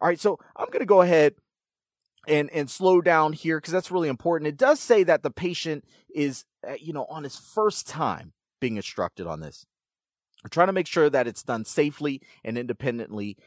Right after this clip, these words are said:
and then we're also doing the wheelchair to bed transfers. All right, so that's something to keep in mind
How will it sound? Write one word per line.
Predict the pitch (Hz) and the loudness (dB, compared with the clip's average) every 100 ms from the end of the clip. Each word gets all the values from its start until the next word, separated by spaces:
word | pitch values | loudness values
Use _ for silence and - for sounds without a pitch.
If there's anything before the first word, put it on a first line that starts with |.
| _ | _
and | 101 | -8
then | 104 | -4
we're | 104 | 0
also | 101 95 104 | 0 0 -6
doing | 90 101 95 | -8 -8 -8
the | 92 | -8
wheelchair | 90 95 - 90 | -6 -6 -6 -10
to | 80 | -8
bed | 87 - | -12 -12
transfers. | 85 78 71 - 76 | -14 -16 -16 -14 0
All | 120 | 4
right, | 165 - | 4 4
so | |
that's | 220 262 | 2 2
something | 285 - | 0 0
to | 202 | -4
keep | - 202 165 | -4 -4 -2
in | 127 | 0
mind | 147 180 156 131 | 0 0 0 -4